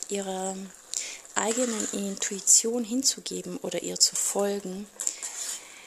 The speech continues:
anhand eines praktischen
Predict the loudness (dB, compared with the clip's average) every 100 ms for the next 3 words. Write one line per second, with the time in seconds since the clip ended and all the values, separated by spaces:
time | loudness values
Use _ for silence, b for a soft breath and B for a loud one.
0 | B B -20 -20 -20 -6 -4 -2 0 4
1 | 4 2 -4 -6 -6 -6 -4 4 10 10
2 | 8 -8 4 6 6 0 0 8 8 8